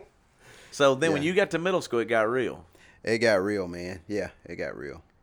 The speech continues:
Speaker 1: That's so
Speaker 2: It's,
Speaker 1: good.
Speaker 2: yeah.
Speaker 1: It was the same way at Oak Terrace.
Speaker 2: Absolutely.
Speaker 1: Now, I'm thankful for it now 'cause there were lessons I think that,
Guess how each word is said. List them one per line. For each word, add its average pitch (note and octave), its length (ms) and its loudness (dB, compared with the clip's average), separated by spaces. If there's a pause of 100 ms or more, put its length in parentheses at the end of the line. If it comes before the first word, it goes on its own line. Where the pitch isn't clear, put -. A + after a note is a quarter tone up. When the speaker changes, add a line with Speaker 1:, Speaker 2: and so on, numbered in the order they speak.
(420)
Speaker 1:
That's C3 180 -14
so A#2 220 -6
Speaker 2:
It's, G2+ 100 -10
Speaker 1:
good. - 180 -8
Speaker 2:
yeah. A#2 100 0
Speaker 1:
It - 20 2
was A2+ 120 -2
the - 40 -10
same A2+ 220 -6
way G2 100 -4
at F#2+ 40 -2
Oak F#2 160 -6
Terrace. F#2+ 300 -10 (100)
Speaker 2:
Absolutely. E2 540 -10 (540)
Speaker 1:
Now, C#3 240 2
I'm C4 80 0
thankful D#3+ 380 -2
for A2 260 2
it F#2 80 -6
now A2 360 -2
'cause G2+ 200 -6
there G#2+ 100 -2
were F#2+ 100 -4
lessons G2+ 380 -4
I G2 100 -6
think G2 300 -10
that, D#2+ 240 -6